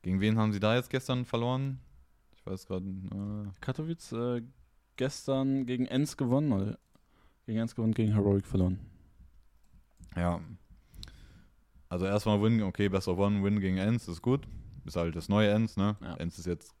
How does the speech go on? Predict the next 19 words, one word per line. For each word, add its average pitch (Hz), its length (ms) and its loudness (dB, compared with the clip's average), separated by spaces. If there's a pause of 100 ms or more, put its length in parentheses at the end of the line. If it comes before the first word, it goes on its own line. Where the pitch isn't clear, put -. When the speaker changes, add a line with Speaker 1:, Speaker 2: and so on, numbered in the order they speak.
(420)
Speaker 1:
also - 280 -10
Speaker 2:
<laughs> 120 320 -2
Cool 120 100 2
Speaker 1:
ist 98 60 0
Speaker 2:
war. 95 100 2
Speaker 1:
deutlich - 200 0
schlechter 95 260 0
als 90 140 2
vorher. 98 480 2 (100)
Speaker 2:
<laughs> - 80 -20
Speaker 1:
Ja. 90 280 0 (380)
Und 104 180 0
dann, 127 320 2 (200)
ähm, 110 340 2
jeder, 170 540 2 (840)
der 98 100 2
dieses 113 260 -2
Match 147 460 2
gegen 139 520 0